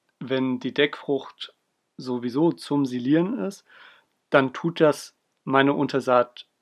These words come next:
gut, weil dann ist die Deckfrucht einfach früher weg und die Untersaat kann unter früheren, besseren Bedingungen, also mit längeren Tageslängen, hochwachsen.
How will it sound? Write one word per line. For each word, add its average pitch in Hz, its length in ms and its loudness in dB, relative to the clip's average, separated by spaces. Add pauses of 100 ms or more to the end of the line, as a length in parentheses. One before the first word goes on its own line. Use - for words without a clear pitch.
(240)
gut, 220 500 2 (440)
weil 139 640 0 (420)
dann 135 240 -2
ist - 300 -12
die 139 540 0 (500)
Deckfrucht - 720 -4
einfach 123 340 -4
früher 113 420 -4
weg 175 260 -2 (140)
und 127 340 -6
die 135 80 -4
Untersaat 131 680 -2
kann 120 220 -8
unter 123 500 -10 (600)
früheren, 131 1080 2 (680)
besseren 123 460 -2
Bedingungen, 190 600 0
also 117 240 -6
mit 113 180 -8
längeren 120 400 -2
Tageslängen, 127 800 0 (500)
hochwachsen. 104 680 0